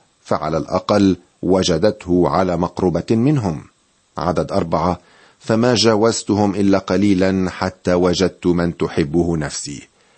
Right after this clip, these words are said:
فأمسكته ولم أرخه حتى أدخلته بيت أمي وحجرة من حبلت بي." آه عزيزي المستمع، يا لها من مكافأة رائعة لها على بحثها.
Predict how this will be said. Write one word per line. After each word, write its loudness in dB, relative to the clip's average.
فأمسكته -2
ولم 0
أرخه -4
حتى -2
أدخلته -2
بيت 0
أمي 0
وحجرة 0
من -2
حبلت -6
بي." -12
آه 0
عزيزي 0
المستمع، -2
يا 2
لها 2
من -2
مكافأة 0
رائعة 0
لها 0
على -2
بحثها. -6